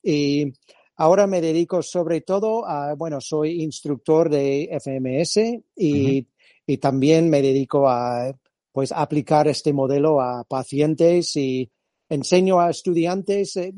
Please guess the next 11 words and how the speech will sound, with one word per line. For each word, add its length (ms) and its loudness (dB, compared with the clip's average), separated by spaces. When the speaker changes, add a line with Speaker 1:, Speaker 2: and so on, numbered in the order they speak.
Speaker 1:
me, 280 0
me 220 2
ven 180 4
en 160 0
acción 640 0
cómo 300 0
aplico 460 0
el 100 -2
modelo 560 0
y 100 0
también, 560 -6